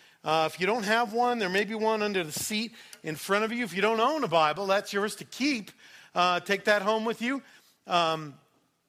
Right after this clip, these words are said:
if you do have one at home, leave it here for somebody else. Just use it today. Okay, last time we were together, we kicked off, uh, as I mentioned, a four-week series called No Normal Life Allowed. And, and throughout this series, we'll be discovering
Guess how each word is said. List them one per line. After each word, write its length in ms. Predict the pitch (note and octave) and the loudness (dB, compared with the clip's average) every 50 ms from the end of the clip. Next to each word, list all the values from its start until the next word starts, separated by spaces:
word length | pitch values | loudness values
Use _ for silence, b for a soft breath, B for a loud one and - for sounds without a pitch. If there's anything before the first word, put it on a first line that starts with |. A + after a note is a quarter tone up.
| _ - | _ -2
if 160 | F3 F#3 - | -2 -2 -2
you 80 | E3+ E3 | -4 -6
do 220 | C#3+ G#3 A3+ G3 | -4 -2 0 2
have 180 | G#3 G3+ F#3+ E3 | 2 2 2 2
one 160 | F3+ G3 G3 | 0 0 0
at 100 | F#3+ F3 | 2 2
home, 220 | F#3+ F#3+ F#3+ F#3+ | 0 0 0 -2
leave 180 | F#3+ F#3+ G3 F#3 | -2 -2 -2 -2
it 60 | F#3 | -2
here 160 | F3+ F#3+ G3 | -2 -2 -2
for 80 | F#3 - | -4 -6
somebody 420 | - - F3+ F3+ F#3+ F#3+ F3+ F3+ | -8 -6 -4 -4 -2 -2 0 2
else. 480 | F3+ F3+ E3 D3 B2+ G2+ - - - - B B B B B B B - | 2 2 2 0 -2 -4 -10 -16 -18 -20 B B B B B B B -10
Just 220 | D3+ D#3 - - | -8 -8 -6 -8
use 200 | F3 F3 D#3+ C#3+ | -8 -8 -8 -8
it 120 | E3+ D3+ | -10 -4
today. 320 | - F#3 F3 E3+ D#3 B2 B B B B B B B B | 0 2 2 2 2 0 B B B B B B B B
Okay, 260 | A3 G#3+ - A#3+ A3+ | -6 -2 0 0 2
last 380 | G#3+ A3+ C#4+ D#4+ E4 D4+ - - | 2 4 2 2 2 2 0 2
time 240 | D4+ C#4+ C#4 C4+ B3+ | 2 4 4 2 0
we 80 | C4 | 0
were 120 | B3 A#3 A3 | -2 -2 -2
together, 320 | G3+ F3 A3+ A3+ G#3+ G#3+ | 0 2 2 2 2 0
we 140 | G#3+ A3+ G#3 | -4 -6 -8
kicked 420 | - - - C4 C4 C4 - - | -8 -6 -2 -2 -2 0 0 2
off, 360 | G#3+ F3 E3 F3 G3 F#3+ - B B B B B B B B B - | 4 4 4 4 2 -2 -6 B B B B B B B B B -4
uh, 240 | F#3 F3+ F3 F3+ F#3+ F3+ | 2 2 2 4 2 2
as 160 | F#3 F3+ G#3 | 0 0 0
I 80 | B3 | 0
mentioned, 420 | B3+ A3+ G3+ F3 D#3+ - G3+ G#3+ A#3 | 0 0 0 0 -2 -4 -4 -2 -2
a 80 | B3 | -2
four-week 640 | - - - G3 F#3+ G3 G#3+ A3 G#3+ A3+ A3+ B3 G3+ | -2 -4 -6 -4 -2 0 0 0 0 -2 -4 -4 -6
series 520 | - - G3 G3 F3 E3+ F3 A#3 B3 - B B B B B - | -6 -4 -2 0 0 0 0 -2 -4 -6 B B B B B -8
called 420 | - - G3 G#3+ A3+ B3+ C#4 C4+ B B B B | 0 4 4 6 6 4 0 -2 B B B B
No 360 | F#3 F#3+ A3+ B3 C4+ D4+ D4 | -2 2 4 4 4 2 0
Normal 420 | C4+ A3 A3 A#3 A#3+ B3 A#3+ B3 A#3+ | 0 2 4 4 4 4 2 2 2
Life 340 | G#3+ G3+ G3+ G#3 G#3+ - G#3+ | 4 4 4 4 2 0 -2
Allowed. 440 | G#3+ G#3+ A3+ A#3 A3+ G3+ D#3+ C3 - - B B B B B B | 2 4 4 6 6 4 2 0 -4 -10 B B B B B B
And, 240 | - G#3 A3 A3 A3 | 2 4 4 4 2
and 180 | F#3+ G3 G#3 G#3 | 0 -2 -2 0
throughout 300 | - G#3+ B3+ D4 D#4 B3+ | 2 2 4 4 2 0
this 160 | E4 C#4 - | -2 -2 -2
series, 540 | - - - G#3+ G#3 G3 F#3+ A3+ A#3+ - - | -2 0 0 0 0 0 0 -2 -2 -4 -4
we'll 120 | G#3+ A#3 A#3 | -4 -4 -2
be 140 | B3+ A#3+ | -2 -4
discovering 840 | G3 A3 A#3+ G#3+ - - - - - D#4 E4+ C4 G3 F#3 F#3 F#3+ G3 | -2 -2 -2 -2 -2 -4 -2 2 2 2 2 2 0 -2 -4 -4 -4